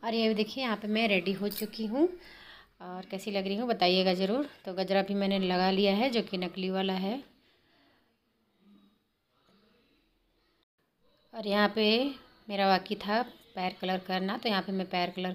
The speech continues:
कर रही थी। इसके बाद देखिए, मैं यहाँ पे फ़ोटो थोड़ा शूट करवा रही थी अपने बेटे से। और यहाँ पे मेरे हस्बैंड जो है वीडियो बना रहे हैं।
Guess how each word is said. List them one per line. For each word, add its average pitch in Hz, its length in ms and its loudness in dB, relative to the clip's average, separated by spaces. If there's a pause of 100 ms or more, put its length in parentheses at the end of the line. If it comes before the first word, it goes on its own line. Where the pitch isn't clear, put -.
कर 180 120 -6
रही 185 260 -6
थी। 240 200 -4 (600)
इसके - 180 -18
बाद 180 240 -8
देखिए, 180 440 -8
मैं 190 300 -6 (160)
यहाँ 190 200 -12 (120)
पे 196 160 -8
फ़ोटो 190 460 -14 (120)
थोड़ा 196 280 -6 (120)
शूट 196 240 -14
करवा 190 280 -2
रही 185 120 -2
थी 190 140 -10
अपने 185 200 -6
बेटे 185 300 -6
से। 208 260 -8 (1080)
और 202 200 -14
यहाँ 202 200 -4
पे 202 120 -2
मेरे 196 200 2
हस्बैंड 190 320 2
जो 196 60 2
है 190 80 6
वीडियो 185 240 2
बना 180 280 2
रहे 180 100 2
हैं। 269 280 -2